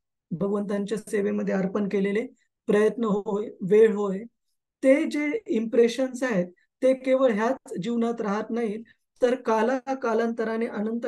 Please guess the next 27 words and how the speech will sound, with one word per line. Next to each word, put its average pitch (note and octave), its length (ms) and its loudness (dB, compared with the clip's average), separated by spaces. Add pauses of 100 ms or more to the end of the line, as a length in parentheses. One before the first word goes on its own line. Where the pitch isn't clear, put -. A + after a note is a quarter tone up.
काळाने G#3 360 -4
पण A3 240 -4
त्याचा G#3 400 -6
आपल्याला G3+ 500 -4
निश्चित G3 380 -4 (140)
फायदा F#3 340 0 (320)
होतो. G3+ 220 0
आणि G3 320 0
खूप C4+ 220 -2
सारे G#3 220 2
उदाहरणं G3 440 2
आपण G3+ 240 -6
पाहिलेले F3+ 420 0
आहेत. F#3+ 120 -6 (460)
मागच्या F#3+ 360 2
वेळेला G3+ 340 0
आपण G3+ 260 -4
चर्चा G3 320 -2
केलेलं G3 320 -2
उदाहरण G3 500 -2 (320)
भरत G3 460 4
महाराजांचं, F#3 640 0 (480)
की A#3+ 80 -4
कशा B3 320 2
प्रकारे B3 800 2 (1800)
जीवनाच्या A#3 600 -2
ओघामध्ये A#3 840 -2